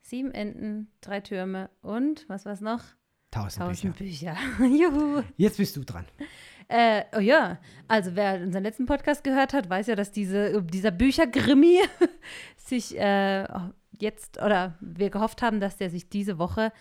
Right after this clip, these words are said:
Speaker 1: zum, zu einem guten Ende findet. Und Tatsache, am Donnerstag?
Speaker 2: Freitag.
Speaker 1: Freitag? Freitag wurden die Bücher geliefert. Eine Tonne Bücher <laughs> oder mehr als eine Tonne Bücher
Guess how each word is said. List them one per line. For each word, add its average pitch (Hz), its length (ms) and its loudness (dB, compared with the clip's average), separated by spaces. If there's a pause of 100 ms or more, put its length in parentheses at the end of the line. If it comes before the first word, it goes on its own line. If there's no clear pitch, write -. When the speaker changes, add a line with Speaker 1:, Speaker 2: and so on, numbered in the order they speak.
(260)
Speaker 1:
zum, - 360 -8 (420)
zu - 80 -10
einem 185 160 -4
guten 226 220 -8
Ende 220 220 0
findet. 339 440 -4 (680)
Und 196 200 -2
Tatsache, 220 800 -2
am 269 280 -4 (400)
Donnerstag? 349 560 -6 (1000)
Speaker 2:
Freitag. 277 400 -2
Speaker 1:
Freitag? - 120 -20 (100)
Freitag 285 420 -2 (300)
wurden 220 200 0
die 190 80 -2
Bücher 180 420 0
geliefert. 160 600 -10 (300)
Eine 277 340 2
Tonne 196 300 -4
Bücher 196 420 -2 (160)
<laughs> 285 140 4
oder 220 140 0
mehr 220 240 0
als 233 140 -2
eine 226 240 -2
Tonne 214 240 0
Bücher 247 360 -2